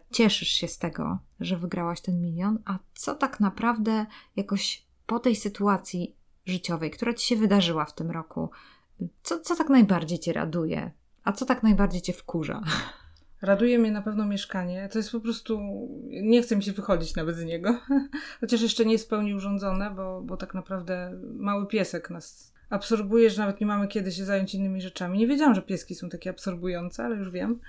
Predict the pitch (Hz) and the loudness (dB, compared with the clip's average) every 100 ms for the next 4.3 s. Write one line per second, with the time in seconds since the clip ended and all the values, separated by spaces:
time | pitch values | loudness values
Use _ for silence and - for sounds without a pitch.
0 | - 240 240 262 254 226 226 226 214 214 | 0 0 4 8 8 8 4 4 2 0
1 | 214 208 202 220 208 202 196 - 190 - | 0 -2 0 0 2 -2 -2 -4 -4 0
2 | 240 214 - - 220 220 - - 226 240 | -2 -2 -10 -2 0 0 -4 -6 -4 0
3 | 349 381 _ _ 381 453 440 453 349 240 | -2 -4 _ _ -2 0 2 4 4 2
4 | - - - | 0 -20 -20